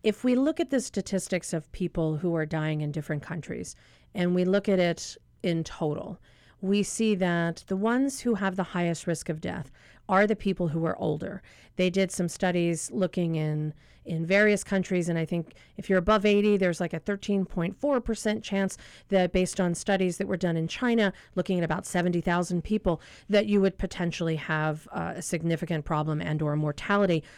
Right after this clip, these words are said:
from exposure and infection with the illness. We are trying to protect our kupuna. We do want to avoid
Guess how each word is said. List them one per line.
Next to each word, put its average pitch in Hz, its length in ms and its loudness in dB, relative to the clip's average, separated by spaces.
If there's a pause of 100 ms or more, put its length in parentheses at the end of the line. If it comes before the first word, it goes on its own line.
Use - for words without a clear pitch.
(140)
from 170 480 0
exposure 165 680 0
and 156 280 -2
infection 160 480 -4
with 156 120 -4
the 147 160 -4
illness. - 360 -8 (480)
We 226 160 6
are 233 160 6
trying 208 260 2
to 190 60 2
protect 175 440 -2
our 156 100 0
kupuna. 156 500 -4
We 175 200 -4
do 208 260 2
want 208 160 4
to 175 140 2
avoid 160 480 0